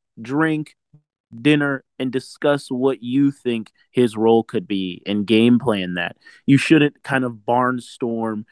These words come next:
your idea through the media channels before talking to him.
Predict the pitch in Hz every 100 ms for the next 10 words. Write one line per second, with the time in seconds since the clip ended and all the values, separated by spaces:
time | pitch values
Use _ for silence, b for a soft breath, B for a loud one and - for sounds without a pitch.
0 | b b 117 120 117 110 107 104 143 151
1 | 143 110 107 _ _ - 131 147 139 120
2 | 113 127 131 123 113 - - 127 120 101
3 | 98 110 104 - 98 - 98 101 95 90
4 | - 76